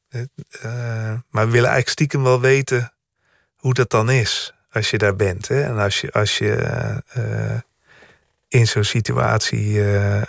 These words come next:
eh, bent dat je inderdaad op het randje van dood en leven, hè, we, eh,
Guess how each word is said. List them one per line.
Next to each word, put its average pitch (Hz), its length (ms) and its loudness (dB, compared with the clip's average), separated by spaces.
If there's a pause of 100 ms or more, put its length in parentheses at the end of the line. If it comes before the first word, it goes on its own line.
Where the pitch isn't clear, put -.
(260)
eh, 104 80 0
bent 104 260 4
dat 107 140 -2
je - 80 -4
inderdaad 110 760 2
op 113 180 0
het 107 100 -2
randje 107 380 0
van 107 180 -2
dood 104 280 2
en 107 80 0
leven, 104 500 -2 (760)
hè, 120 280 0
we, 110 180 0
eh, 113 640 -2